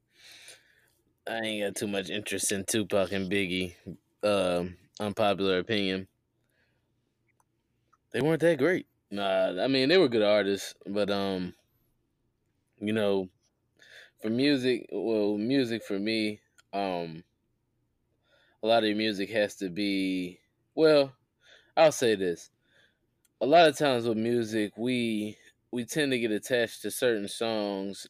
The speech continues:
and albums, et cetera, uh, that have a certain significance in, uh, experiences or certain times in our life.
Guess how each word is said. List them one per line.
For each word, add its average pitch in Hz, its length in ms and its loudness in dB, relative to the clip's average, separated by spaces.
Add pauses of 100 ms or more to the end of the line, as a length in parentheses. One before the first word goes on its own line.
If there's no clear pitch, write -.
and 87 760 -8 (720)
albums, 104 520 0
et 95 100 -8
cetera, 95 580 -2 (600)
uh, 80 480 2
that 104 160 0
have 107 320 4
a 95 240 -2
certain 101 380 -2
significance 98 880 -6 (280)
in, 95 440 -4
uh, 78 500 -6 (340)
experiences 101 1120 -4
or 90 360 -2
certain 95 360 -4
times 101 440 -6
in 92 80 -4
our 85 120 -6
life. 87 320 -4